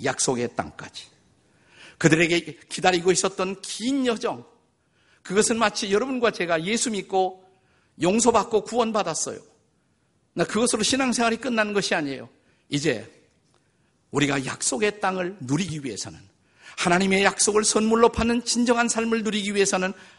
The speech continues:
아직도 우리를 기다리고 있는 여정이 있습니다. 우리가 지나가야 할 골짜기, 우리가 지나가야 할 사막,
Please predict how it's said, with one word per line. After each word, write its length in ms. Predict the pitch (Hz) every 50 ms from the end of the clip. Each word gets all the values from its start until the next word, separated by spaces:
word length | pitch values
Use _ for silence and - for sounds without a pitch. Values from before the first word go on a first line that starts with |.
| _ _
아직도 380 | - 151 165 175 185 - - 170
우리를 340 | 165 165 160 156 156 147 -
기다리고 460 | - - - 156 143 139 135 135 135
있는 240 | 127 135 135 127 123
여정이 400 | 131 131 127 - 170 160 170 156
있습니다. 440 | 123 - - 104 80 73 - - - _ _ _ _ _ _ _ _ _ _ _ _ _ _ _ _ _ _
우리가 360 | - 151 180 185 175 175 175 175
지나가야 520 | - - 180 185 180 165 180 180 185 185
할 300 | 185 190 196 190 - -
골짜기, 560 | - - 185 185 - - 214 180 156 135 120 - - - - _
우리가 300 | - 147 180 190 196 190
지나가야 460 | 196 - - 190 202 190 208 208 208 208
할 120 | 208 208
사막, 640 | - - - 208 214 220 190 147 - - - - _